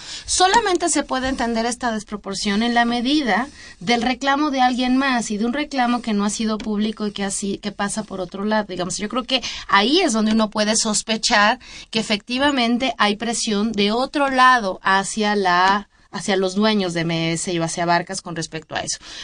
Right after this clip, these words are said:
Yo creo, y ahí, digamos, comparto el diagnóstico. Pero quiero, qui-, quisiera sumar algo más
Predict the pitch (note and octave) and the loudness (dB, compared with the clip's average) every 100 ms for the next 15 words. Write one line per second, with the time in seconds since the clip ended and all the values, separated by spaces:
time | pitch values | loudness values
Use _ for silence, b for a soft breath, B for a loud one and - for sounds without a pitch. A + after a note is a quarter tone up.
0 | B A#3+ A#3+ - A3+ G#3 A#3 G#3 G#3 F#3+ | B -6 -4 -2 0 0 0 0 2 2
1 | G#3 - F#3 G3 G3 G3+ E3 D3 D3+ G3+ | 0 -4 -8 -6 -4 -2 -2 -2 -6 -6
2 | B3 B3+ A#3+ D#4 D4+ D#4 D4 - C#4+ F4+ | -4 -4 0 0 2 -2 -4 -2 2 2
3 | A4 D#4 B3+ C4 C#4+ C#4 C#4+ C4+ A#3+ B3+ | 2 2 4 4 4 4 4 4 4 2